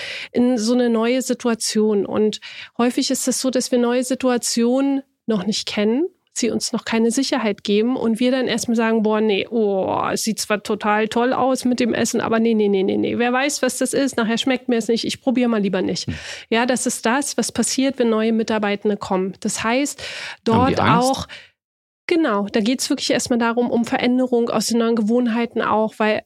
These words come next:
Speaker 1: da sind ja mehrere Themen, die letztendlich dort mit reinkommen.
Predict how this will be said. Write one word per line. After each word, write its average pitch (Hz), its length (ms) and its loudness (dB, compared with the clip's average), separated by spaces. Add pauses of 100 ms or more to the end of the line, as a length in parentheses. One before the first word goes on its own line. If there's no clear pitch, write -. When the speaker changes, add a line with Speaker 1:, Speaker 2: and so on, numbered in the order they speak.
Speaker 1:
da 226 160 0
sind 226 220 2
ja 233 80 2
mehrere 226 460 0
Themen, 196 480 0 (260)
die 214 200 2
letztendlich 208 840 0
dort 208 200 0
mit 214 200 -2
reinkommen. 202 500 -4